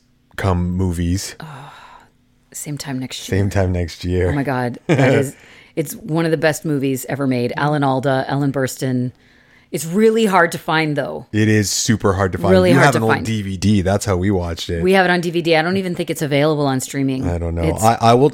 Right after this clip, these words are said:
Speaker 1: if I can find it, Brave Ones, and I'll, I'll put it in the
Speaker 2: Oh
Speaker 1: show
Speaker 2: my God.
Speaker 1: notes.
Speaker 2: It, like, although if you're gonna watch Same Time Next Year,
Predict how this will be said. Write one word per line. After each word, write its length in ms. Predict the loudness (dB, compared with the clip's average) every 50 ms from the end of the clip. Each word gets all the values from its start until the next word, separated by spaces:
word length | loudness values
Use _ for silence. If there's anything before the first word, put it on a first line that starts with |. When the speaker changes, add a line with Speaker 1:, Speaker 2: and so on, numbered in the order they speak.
| 2
Speaker 1:
if 140 | 2 2 4
I 100 | 4 4
can 140 | 4 2 2
find 260 | 2 4 4 4 4
it, 60 | 2 4
Brave 240 | 4 4 4 4
Ones, 360 | 4 4 2 4 2 0 -2 -6 _ -4
and 100 | -4 -4
I'll, 140 | -2 -2
I'll 80 | -2 -2
put 180 | -2 -2 -2 -2
it 80 | -2
in 80 | 0 2
the 60 | 2
Speaker 2:
Oh 40 | 4 4
Speaker 1:
show 40 | 4
Speaker 2:
my 120 | 2 2
God. 280 | 2 4 4 4 2 0
Speaker 1:
notes. 100 | -2 -2
Speaker 2:
It, 320 | -2 -2 -2 -4 -8 -10 -2
like, 320 | 2 2 2 2 0 -6 _ _ _ _ _ _
although 420 | 2 2 4 6 6 6 6 4 2 0
if 140 | -2 0 0
you're 80 | 2 2
gonna 160 | 4 4 4
watch 220 | 4 4 4 2
Same 220 | 2 -2 -2 -2 0
Time 200 | 2 2 2 2
Next 240 | 0 -2 -4 -4 0
Year, 480 | 0 2 4 4 2 2 0 -4 -8